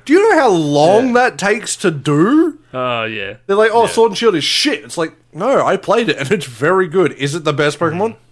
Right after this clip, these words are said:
Speaker 1: No. Is it great? No, it's good. You know,
Speaker 2: Yeah.
Speaker 1: does it need eight hundred fucking Pokemon?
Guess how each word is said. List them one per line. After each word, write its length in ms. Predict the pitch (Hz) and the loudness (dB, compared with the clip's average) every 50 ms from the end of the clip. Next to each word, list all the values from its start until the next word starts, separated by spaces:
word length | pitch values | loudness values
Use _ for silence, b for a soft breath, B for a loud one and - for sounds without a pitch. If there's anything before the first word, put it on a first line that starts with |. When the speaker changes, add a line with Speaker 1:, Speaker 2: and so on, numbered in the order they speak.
| - | -14
Speaker 1:
No. 480 | 190 202 262 262 247 196 131 107 95 87 - | -8 -4 -2 0 2 2 0 -2 -4 -8 -10
Is 180 | - 120 120 127 | -10 -10 -8 -10
it 140 | 123 110 - | -12 -14 -12
great? 420 | - 107 107 117 - - - _ _ _ _ _ _ | -10 -6 -4 -4 -4 -6 -8 _ _ _ _ _ _
No, 200 | - 330 277 208 | -8 -4 -2 -2
it's 420 | 135 107 95 80 104 107 104 - - _ _ | -2 -4 -6 -8 -10 -10 -10 -12 -18 _ _
good. 420 | - 247 285 247 165 113 87 87 - b b b b b b b b b b b | -8 -4 0 0 0 0 -2 -8 -18 b b b b b b b b b b b
You 80 | 156 143 | -4 -2
know, 280 | 135 127 131 151 165 - | -2 -2 -2 -4 -6 -8
Speaker 2:
Yeah. 200 | - 123 107 107 | -10 -10 -8 -6
Speaker 1:
does 220 | - 160 175 170 165 | -2 -2 0 0 0
it 100 | 196 180 | -2 -4
need 340 | 156 151 156 160 170 180 196 | -2 -2 0 0 0 0 0
eight 180 | 165 180 190 175 | 0 0 -2 -2
hundred 260 | 156 185 180 175 160 | -2 -6 -6 -6 -4
fucking 260 | - 185 180 170 180 | -4 -4 -4 -4 -4
Pokemon? 460 | 170 185 185 180 190 208 226 247 240 | -4 -4 -4 -4 -4 -6 -6 -6 -8